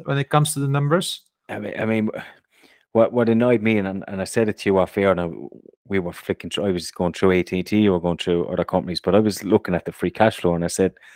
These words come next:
Speaker 2: looking at the high level numbers, there's not a lot of difference in, in this year and last year. Yes, we, we've had the spin-off, so there's
Speaker 1: Mm-hmm.
Speaker 2: gonna be a small impact, but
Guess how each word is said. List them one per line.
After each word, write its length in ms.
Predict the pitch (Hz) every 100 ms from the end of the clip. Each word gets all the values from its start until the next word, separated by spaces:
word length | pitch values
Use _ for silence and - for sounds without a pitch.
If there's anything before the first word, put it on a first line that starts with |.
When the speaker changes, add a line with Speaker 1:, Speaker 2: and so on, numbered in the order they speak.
| _ -
Speaker 2:
looking 240 | 123 - 123
at 120 | -
the 60 |
high 240 | - - 107
level 240 | 92 85
numbers, 400 | 82 104 90 80
there's 220 | - 87
not 340 | 95 104 120 131
a 40 |
lot 280 | 107 101 101
of 120 | 90
difference 440 | 98 98 85 78 87
in, 300 | 85 78 - _ _ _ _ _
in 180 | 65 82 78
this 200 | 92 -
year 80 | 82
and 80 |
last 240 | 85 82 -
year. 100 | 85
Yes, 240 | 92 -
we, 160 | 95 85
we've 160 | 92 87
had 140 | 87
the 60 | 85
spin-off, 400 | - 107 98 90
so 120 | -
there's 120 | 80
Speaker 1:
Mm-hmm. 80 | 101
Speaker 2:
gonna 120 | 98 78
be 160 | 76
a 100 | 62
small 320 | 80 - 101
impact, 300 | 85 - 82 -
but 160 | 85